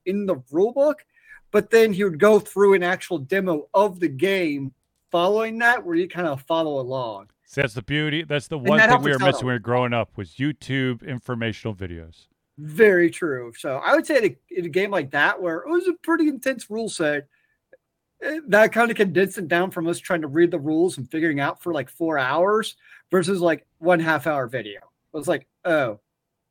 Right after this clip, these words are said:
Speaker 1: that makes a lot more sense."
Speaker 2: I think we
Speaker 1: So
Speaker 2: did a total of three turns in that game before my wife's like, "Okay, you all gotta go home."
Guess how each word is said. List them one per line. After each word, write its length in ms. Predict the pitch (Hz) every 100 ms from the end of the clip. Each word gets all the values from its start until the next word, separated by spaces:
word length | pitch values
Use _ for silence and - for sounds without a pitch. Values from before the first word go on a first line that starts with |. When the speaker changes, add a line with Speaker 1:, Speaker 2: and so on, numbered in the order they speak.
| _
Speaker 1:
that 120 | 151
makes 200 | 147 135
a 40 | 147
lot 100 | 127
more 100 | 113
sense." 460 | - - - - - -
Speaker 2:
I 80 | 117
think 240 | 220 214
we 160 | 208 202
Speaker 1:
So 80 | 151
Speaker 2:
did 180 | 180
a 60 | 165
total 320 | - 147 151
of 120 | 135
three 280 | - 127 147
turns 500 | - 139 139 104 87
in 60 | 110
that 160 | 110
game 240 | 110 135 120
before 260 | 101 - 120
my 140 | 120
wife's 280 | 117 127 -
like, 100 | 127
"Okay, 240 | 127 139
you 120 | 131 147
all 240 | 175 175
gotta 240 | 139 135 117
go 100 | 107
home." 520 | - 131 113 90